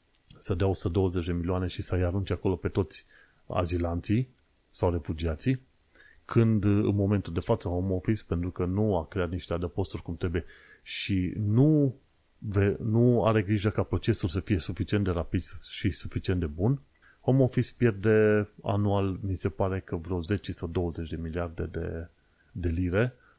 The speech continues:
cu găzduiri, cu procese, cu ce vrei tu pe acolo, când ei ar putea să se uite foarte clar și să zică: „Ok,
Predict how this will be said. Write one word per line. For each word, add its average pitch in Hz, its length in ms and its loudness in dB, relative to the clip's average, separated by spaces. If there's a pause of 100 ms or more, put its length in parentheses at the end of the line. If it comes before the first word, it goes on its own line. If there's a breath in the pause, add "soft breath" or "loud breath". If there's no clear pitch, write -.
(120 soft breath)
cu 143 300 2
găzduiri, 101 680 2
cu - 160 -4
procese, 104 460 0
cu 104 120 -2
ce 110 160 -2
vrei 101 180 0
tu 98 100 -4
pe - 100 -4
acolo, 82 300 -2
când 143 360 0 (380 soft breath)
ei 120 200 2
ar 120 60 4
putea - 260 0
să 117 140 -2
se - 140 0
uite 101 220 2
foarte 95 260 -4
clar 135 220 0
și - 60 -8
să 110 100 -2
zică: 104 240 -2
„Ok, 110 180 2